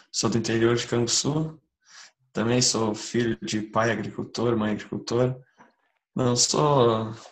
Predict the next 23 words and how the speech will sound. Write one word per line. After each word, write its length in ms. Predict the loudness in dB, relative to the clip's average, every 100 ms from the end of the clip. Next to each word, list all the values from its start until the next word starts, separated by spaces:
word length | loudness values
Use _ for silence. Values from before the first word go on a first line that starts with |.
| _ _ _
gente, 500 | -10 -6 -6 -10 -4
toda 180 | 0 2
a 40 |
minha 120 | 2 0
família 460 | 0 2 2 2
cem 320 | 2 2 -2 -8
por 120 | -6 -2
cento 360 | 0 -2 -2
é 60 | -4
agricultor, 600 | -4 -6 -8 -2 0 2
sempre 280 | 0 0 -2
tive 160 | -2
muito 180 | -2 -4
contato 440 | -6 -4 -4 -4
com 140 | -2 0
isso. 360 | 2 2 2 -4 _ -20 -20 -20 _ _ _ _ _ _ _ -2
Meu 120 | 2
ensino 340 | 4 4 2
médio 720 | 2 4 2 0 -2 -4 -10 _ _
não 120 | -4
fiz 180 | 0 0
um 80 | 0
técnico, 800 | 2 2 4 2 0 0 -4 -4